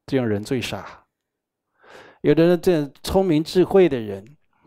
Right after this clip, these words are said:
他受到这个病苦，他想：“哎呀，我才病这么轻，就这么不舒服了。我要是病重一点，那怎么，怎么，那不堪想象啊。”谨慎因果好重要，他才得一点小病，他就不敢再造业。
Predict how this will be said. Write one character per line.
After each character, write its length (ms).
他 100
受 140
到 120
这 120
个 40
病 200
苦， 160
他 60
想 200
：“哎 100
呀， 140
我 160
才 160
病 240
这 100
么 120
轻， 340
就 120
这 120
么 100
不 160
舒 260
服 260
了。 420
我 160
要 120
是 120
病 220
重 260
一 60
点， 260
那 60
怎 160
么， 180
怎 160
么， 120
那 100
不 160
堪 220
想 300
象 240
啊。” 280
谨 160
慎 300
因 180
果 140
好 240
重 260
要， 180
他 120
才 200
得 200
一 140
点 200
小 400
病， 280
他 120
就 120
不 100
敢 180
再 140
造 240
业。 260